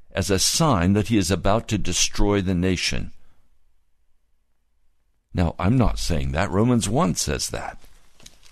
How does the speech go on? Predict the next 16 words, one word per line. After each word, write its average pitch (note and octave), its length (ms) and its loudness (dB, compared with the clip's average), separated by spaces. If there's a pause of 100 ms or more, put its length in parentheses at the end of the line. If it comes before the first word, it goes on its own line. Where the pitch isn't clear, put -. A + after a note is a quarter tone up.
(960)
I F2+ 100 2
also G#2+ 380 2
find G2 480 2
that G2+ 200 2 (280)
earthquakes, B2 760 2 (2250)
drought, E2+ 460 2 (1160)
disease, F#2+ 840 0 (1300)
all G#2+ 320 2
of A#2 100 -2
these A#2+ 300 2
things F#2 420 0
are F2+ 360 0
evidences G#2 840 0
of G2 280 -2
God's G#2 380 -2
judgment. G#2 840 -2